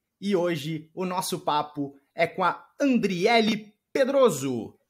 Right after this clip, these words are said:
nutricionista, personal diet, mentora de nutricionistas, LinkedIn Top Voices, LinkedIn Creator, autora do trezentos e sessenta e cinco Ideias para Nutricionistas,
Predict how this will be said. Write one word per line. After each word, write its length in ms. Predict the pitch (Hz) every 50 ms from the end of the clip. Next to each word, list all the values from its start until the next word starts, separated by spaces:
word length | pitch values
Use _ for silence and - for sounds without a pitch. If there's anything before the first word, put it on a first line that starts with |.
| _ _ -
nutricionista, 1080 | 208 240 269 247 - - 247 247 240 - 180 151 180 202 180 - - - 160 139 - - _ _ _ _
personal 560 | 269 254 233 - - 214 202 165 135 127 127
diet, 720 | 131 196 185 196 170 147 139 139 - - - - - - - _ _ _ _ _
mentora 840 | 185 190 214 233 262 247 226 196 - - - _ 269 269 254 233 202
de 100 | 165 185
nutricionistas, 1000 | 196 196 190 - 208 214 214 226 - 143 147 160 190 185 - - - 185 170 156 - - - _ _ _ _ _ -
LinkedIn 720 | 135 151 170 208 285 311 - 262 240 170 139 202 254 262
Top 220 | 254 214 - -
Voices, 680 | 135 131 143 160 180 190 190 185 - - - 170 160 - - - - _ _ _ _ _ _
LinkedIn 420 | 147 180 247 247 240 175 196 220 214
Creator, 720 | - 180 139 120 135 196 220 190 - - 185 170 - - _ _ _ _
autora 440 | - 226 202 - - - 254 247
do 140 | 233 226 226
trezentos 400 | 226 220 202 175 160 247 240 233
e 60 | 233
sessenta 200 | - 214 208 208
e 60 | 196 185
cinco 180 | 208 202 202
Ideias 380 | 196 156 147 208 220 202 185 -
para 140 | - 202 196
Nutricionistas, 840 | 190 160 - 202 - - 143 131 160 208 208 202 208 - 185 170